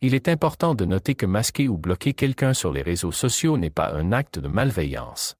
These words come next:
C'est une action d'autoprotection, une affirmation de vos limites personnelles dans l'espace numérique. N'oubliez pas que votre bien-être et votre tranquillité d'esprit sont primordiaux,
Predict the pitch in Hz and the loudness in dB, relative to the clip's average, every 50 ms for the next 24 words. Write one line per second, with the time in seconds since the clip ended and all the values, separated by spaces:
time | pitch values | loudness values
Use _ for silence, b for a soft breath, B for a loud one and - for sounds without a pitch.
0 | _ _ _ _ _ _ _ - - 147 - 165 151 156 156 - - 196 185 160 | _ _ _ _ _ _ _ -2 -2 0 2 2 2 2 0 0 0 0 0 2
1 | 143 156 - - 170 - - 123 - 117 107 - - - 92 82 87 - - _ | 0 2 0 0 -2 0 -2 0 0 0 -2 -2 -2 -2 0 -2 -2 -4 -8 _
2 | _ _ 127 123 143 165 160 - 170 151 151 147 143 - - 170 160 117 92 87 | _ _ 2 2 2 2 2 2 0 2 2 2 2 2 0 0 0 0 0 0
3 | 98 107 113 - 117 143 156 - _ - 135 - - - 131 123 131 135 127 113 | 0 2 2 2 2 2 0 0 _ -2 -2 -2 0 0 2 2 2 2 2 2
4 | 107 90 90 104 104 - - - 139 139 139 - 120 117 117 117 104 90 - - | 0 0 2 0 -2 0 2 2 2 2 2 2 2 2 4 4 2 0 -2 -6
5 | - - - - _ _ _ _ _ _ _ _ _ _ - 98 123 160 175 165 | -10 -14 -20 -20 _ _ _ _ _ _ _ _ _ _ 0 2 2 2 2 2
6 | 160 151 143 143 - - - 175 - 104 82 82 - - - 82 78 90 92 92 | 2 2 2 2 2 2 0 0 0 -2 -2 -2 -2 -2 -4 -4 0 0 0 2
7 | 92 104 123 - - - 104 85 85 85 - - 85 - - - 175 165 - 147 | 2 2 0 0 0 -2 0 0 0 -2 -2 -4 -6 -4 0 -2 -2 0 0 0
8 | 131 135 123 - 139 120 87 82 - - - - 151 - - 80 76 - - 147 | 0 0 0 0 -2 0 0 -2 -4 -4 -2 -2 -2 -2 0 -4 -4 -2 -2 0
9 | 143 139 120 110 101 - - 78 67 65 65 | 2 2 2 0 -2 -4 -4 -4 -6 -6 -10